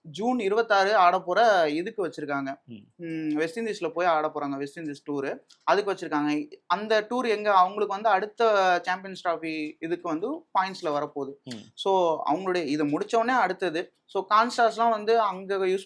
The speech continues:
Speaker 1: பண்ணிக்கலாம்.
Speaker 2: ம், ம்.
Speaker 1: ஏன்னா அது கொஞ்சம் பிச்சஸ்லாம் வந்து ரொம்ப இதா இருக்கும்.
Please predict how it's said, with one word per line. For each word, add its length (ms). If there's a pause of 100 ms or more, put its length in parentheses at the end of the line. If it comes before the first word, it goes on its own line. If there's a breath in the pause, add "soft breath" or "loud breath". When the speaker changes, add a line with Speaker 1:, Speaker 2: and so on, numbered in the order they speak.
Speaker 1:
பண்ணிக்கலாம். 440
Speaker 2:
ம், 120
ம். 80
Speaker 1:
ஏன்னா 120
அது 320
கொஞ்சம் 360
பிச்சஸ்லாம் 460
வந்து 180
ரொம்ப 460
இதா 220
இருக்கும். 520